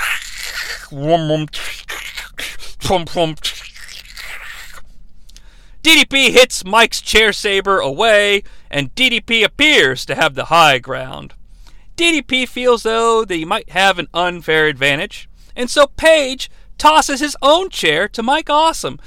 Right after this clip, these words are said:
Now, T C K, Mike Awesome, has cat-like reflexes and catches the chair.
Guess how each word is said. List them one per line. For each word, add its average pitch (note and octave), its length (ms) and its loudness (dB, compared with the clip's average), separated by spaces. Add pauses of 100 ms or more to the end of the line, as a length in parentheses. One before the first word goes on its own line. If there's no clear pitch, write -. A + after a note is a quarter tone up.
(280)
Now, D4 260 6 (260)
T G#4 160 0
C C#4+ 240 -2
K, G#3+ 440 0 (100)
Mike F#3+ 240 2
Awesome, F3 360 2
has C#3 140 -2
cat-like F3 440 0
reflexes E3 600 -4
and C4 200 -6
catches B3 440 0
the D3+ 80 -6
chair. B2+ 380 -6